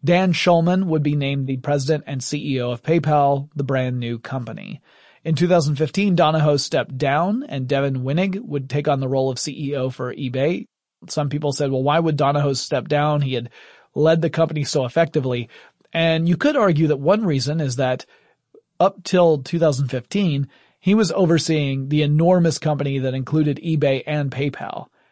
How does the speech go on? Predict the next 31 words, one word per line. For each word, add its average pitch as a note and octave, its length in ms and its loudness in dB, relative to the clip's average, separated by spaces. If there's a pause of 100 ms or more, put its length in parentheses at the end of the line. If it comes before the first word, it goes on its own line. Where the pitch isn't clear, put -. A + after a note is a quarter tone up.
(600)
At F#3 240 -2
two F#3 120 0
thousand D#3 300 2
fifteen, D3 540 -2
PayPal D3+ 400 2
split D3 320 -2
off. C#3 400 0
So D3+ 280 0
he D#3+ 120 2
would E3+ 140 2
actually E3+ 280 2
be D3 200 2
heading D#3 300 2
up D3+ 280 0
a D#3 100 0
smaller D3 560 0
company. C#3 460 -4
It - 20 -6
would C3 100 -4
actually E3+ 300 2
be D#3 220 2
a D3+ 100 -4
step - 380 0 (240)
down D3 480 0
for B2 160 -4
him A#2 400 -6 (380)
from D#3 200 2
where D3+ 160 2
he C#3 160 0
had D#3+ 400 -2
been. B2 320 -8